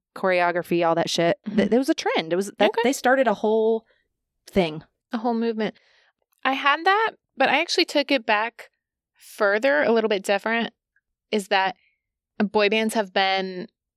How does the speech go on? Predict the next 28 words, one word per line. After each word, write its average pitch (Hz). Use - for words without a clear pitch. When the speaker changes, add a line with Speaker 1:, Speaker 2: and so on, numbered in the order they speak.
Speaker 2:
quote, 185
I -
don't 392
wanna 392
say 196
quote 208
unquote 196
okay. 180
Th-, 226
there, 294
there's 269
been 359
the 320
boy 208
bands, 277
I 214
feel 220
like, 196
long 190
before 180
there 185
were 170
the 180
pop 175
divas. 175
So -
we 196
had, 202